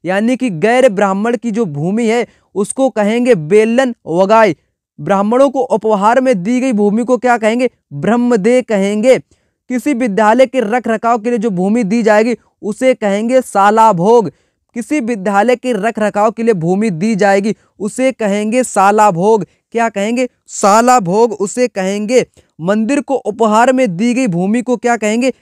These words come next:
देवदान या तिरुनमट्टकनी उसको कहेंगे। जैन संस्थानों को दान में दी गई भूमि को कहेंगे पल्लीचंदम, पल्लीचंदम उसे कहेंगे। आशा करते हैं आपने इन सभी पॉइंट को अच्छे ढंग से देख लिया।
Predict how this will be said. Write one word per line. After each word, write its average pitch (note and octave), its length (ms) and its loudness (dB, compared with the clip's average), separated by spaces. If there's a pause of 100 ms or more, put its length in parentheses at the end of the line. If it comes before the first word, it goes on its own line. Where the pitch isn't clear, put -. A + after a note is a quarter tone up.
(180)
देवदान A#3 840 2 (220)
या A#3 160 0
तिरुनमट्टकनी B3 1300 -2
उसको G#3 420 -2
कहेंगे। A#3 480 0 (280)
जैन A3 380 0
संस्थानों A#3 520 -2
को B3 160 -2
दान A3 280 0
में A#3+ 220 0
दी A3 160 -2
गई B3 120 -2
भूमि G3+ 300 0
को A3+ 140 0
कहेंगे A3+ 320 0 (280)
पल्लीचंदम, A#3+ 840 0 (160)
पल्लीचंदम A3+ 760 -2
उसे C4+ 340 0 (160)
कहेंगे। A3 440 0 (260)
आशा G#3 300 -2
करते A3 340 -4
हैं A#3+ 120 -2 (100)
आपने A3 380 0
इन A3+ 240 -4
सभी F#3+ 300 -4
पॉइंट G#3 360 -4
को G#3+ 120 -4
अच्छे F#3+ 320 -4
ढंग F3 200 -2
से A#3+ 180 2 (760)
देख F3+ 320 0
लिया। E3+ 280 0